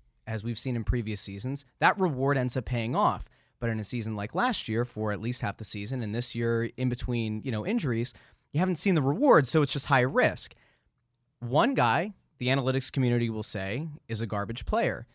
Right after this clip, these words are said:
The other, they'll say, "Well, his underlying numbers are really a positive, and this is why you need to put him in the lineup." And to me, I sit back and say, you have to also take the human element in here. You know, there are guys, like you mentioned earlier, that, that people roll their eyes at Chris Stewart and his,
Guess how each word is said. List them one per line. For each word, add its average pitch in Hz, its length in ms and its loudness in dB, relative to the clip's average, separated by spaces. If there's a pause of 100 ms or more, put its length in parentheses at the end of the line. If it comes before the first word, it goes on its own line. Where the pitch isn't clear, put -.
(140)
The 104 100 -6
other, 113 180 -2
they'll 113 160 -2
say, 101 420 -4 (300)
"Well, 131 140 4
his 151 160 4
underlying 165 460 4
numbers 98 320 -2
are 98 80 -6
really 110 360 0
a 92 60 -4
positive, 95 500 -2
and 92 120 -6
this 139 140 -2
is 120 120 -4
why 117 200 2
you 113 120 0
need 104 160 -2
to - 60 -10
put 101 160 -2
him 95 100 -4
in 92 60 -6
the 95 80 -8
lineup." 147 340 0 (380)
And 139 120 -2
to 143 100 0
me, 214 200 4
I 151 80 6
sit 131 220 0
back 107 220 0
and 123 120 0
say, 104 300 -4 (840)
you 170 160 2
have 190 100 4
to 160 200 -4
also 143 240 0
take 123 220 -2
the 110 80 -8
human 117 460 -4 (240)
element 135 360 0
in 95 100 -10
here. 110 240 -12 (200)
You 202 80 0
know, 214 100 8
there 220 140 6
are 202 40 6
guys, 190 280 4
like 160 220 2
you 156 80 2
mentioned 147 280 2
earlier, 139 340 4
that, 113 280 0
that 131 140 -2
people 131 260 0
roll 127 160 4
their 113 140 2
eyes 110 180 0
at 117 80 -6
Chris - 180 -4
Stewart 113 340 -2
and 98 120 -6
his, 113 180 -4